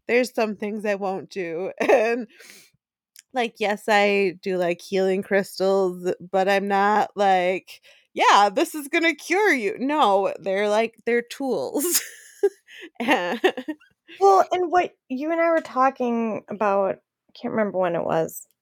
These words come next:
Speaker 2: It was either the other day or a couple weeks ago, about, like, okay, even, let's say the crystals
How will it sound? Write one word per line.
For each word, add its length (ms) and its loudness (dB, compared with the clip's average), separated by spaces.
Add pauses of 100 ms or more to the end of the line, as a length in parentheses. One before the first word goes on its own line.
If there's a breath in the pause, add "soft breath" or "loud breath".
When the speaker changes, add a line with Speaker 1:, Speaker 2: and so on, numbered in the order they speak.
(220)
Speaker 2:
It 80 -20
was 140 -16
either 260 2
the 80 -2
other 240 0
day 160 0
or 100 0
a 60 -2
couple 260 -6
weeks 280 -8
ago, 300 -6 (440 loud breath)
about, 280 4
like, 340 -2
okay, 400 2
even, 560 -2 (100)
let's 320 -2
say 180 4
the 220 2
crystals 1080 0